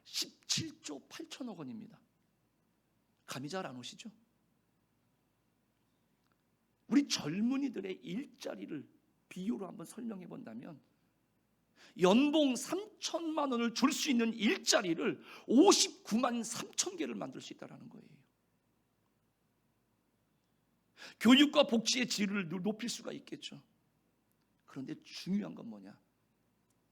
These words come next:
이 현실적인 프로-, 이것이 현실적인 프로젝트가 될 수 있겠느냐라는 겁니다. 여기에 대해서 반론을 제기할 수 있겠죠.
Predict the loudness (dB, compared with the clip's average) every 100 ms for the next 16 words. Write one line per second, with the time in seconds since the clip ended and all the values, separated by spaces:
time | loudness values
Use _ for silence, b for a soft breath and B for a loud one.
0 | _ _ _ _ _ -2 -2 -6 -10 -10
1 | -8 -6 -6 -8 -16 -14 -10 -6 -4 -4
2 | -4 -4 -4 -8 -16 -8 -6 -4 -6 -8
3 | -8 -8 -10 -14 -16 -16 -16 -14 -14 -14
4 | -16 -14 -14 -14 -16 -16 -18 -20 -20 _
5 | _ _ _ _ _ _ _ _ _ _
6 | _ _ _ _ _ _ _ _ _ _
7 | _ _ b b 2 6 6 6 4 2
8 | -2 -4 -2 -2 -2 -4 -8 -6 -6 -8
9 | -12 -12 -14 -16 -18